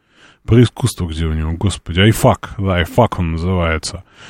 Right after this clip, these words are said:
Потом вот, собственно, на-, начало трансгуманистического цикла и, конечно же, римскую вещь про непобедимое солнце. И тогда картинка сложится.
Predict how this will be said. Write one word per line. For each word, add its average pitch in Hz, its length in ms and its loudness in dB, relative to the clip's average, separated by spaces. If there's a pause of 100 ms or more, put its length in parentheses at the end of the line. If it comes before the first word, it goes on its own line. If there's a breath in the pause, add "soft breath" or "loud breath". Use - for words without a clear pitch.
(140 loud breath)
Потом 120 420 4
вот, 113 160 4
собственно, 110 380 2
на-, 113 280 6
начало 95 1200 4
трансгуманистического 120 1120 4
цикла 107 500 2
и, 147 140 6
конечно 95 640 2
же, 90 500 2 (420)
римскую 95 840 2
вещь 123 240 4
про 95 160 0
непобедимое 95 640 2
солнце. 92 440 2 (320 loud breath)
И 110 80 -4
тогда 127 280 4
картинка 113 460 2
сложится. 82 580 -4